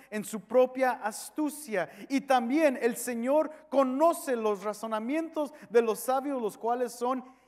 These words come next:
inútiles. Así que nadie se jacten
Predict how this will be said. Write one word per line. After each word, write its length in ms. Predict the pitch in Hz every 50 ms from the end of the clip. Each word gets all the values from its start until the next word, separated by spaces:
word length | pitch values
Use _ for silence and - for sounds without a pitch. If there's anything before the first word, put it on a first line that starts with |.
| _ _
inútiles. 2500 | - 302 320 294 302 294 285 302 320 330 349 359 359 359 359 - _ - 370 349 320 311 302 294 285 277 269 254 240 220 202 165 147 - _ _ _ _ _ _ _ _ _ _ _ _ _ _ -
Así 260 | 139 135 - 185 175
que 120 | - 185
nadie 500 | 175 175 170 185 196 214 220 214 233 220
se 220 | 208 - 196 180 165
jacten 560 | 180 196 220 214 - - - 202 196 175 160